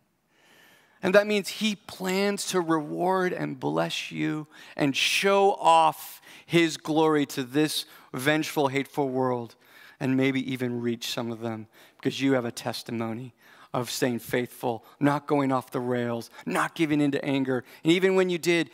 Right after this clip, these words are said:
you turned to the Lord, you repented, and he is still with you, helping you.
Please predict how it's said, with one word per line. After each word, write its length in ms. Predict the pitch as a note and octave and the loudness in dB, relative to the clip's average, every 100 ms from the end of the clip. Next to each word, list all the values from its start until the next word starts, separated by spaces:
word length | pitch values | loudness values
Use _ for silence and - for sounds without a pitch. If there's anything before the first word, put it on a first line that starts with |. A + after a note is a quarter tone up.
| - | -4
you 100 | D#3+ | 0
turned 320 | D#3+ - F3 E3 | 0 2 0 2
to 60 | |
the 100 | D#3+ | 0
Lord, 320 | D3+ D#3 D3 | 4 4 4
you 140 | D3+ D#3+ | 4 4
repented, 680 | D#3+ D#3+ D#3+ D#3 D#3 C3 - - - _ - | 4 2 -2 -2 -2 -2 -4 -20 -20 _ -8
and 120 | C#3 | 0
he 100 | D3 | 0
is 100 | C3 | 0
still 240 | - D#3 | -4 -4
with 300 | C3 C3 - | -2 -4 -4
you, 220 | C#3+ A2 - | -6 -6 -6
helping 460 | - C#3+ C3 B2 | -8 -6 -6 -6
you. 240 | A#2+ A2+ | -6 -8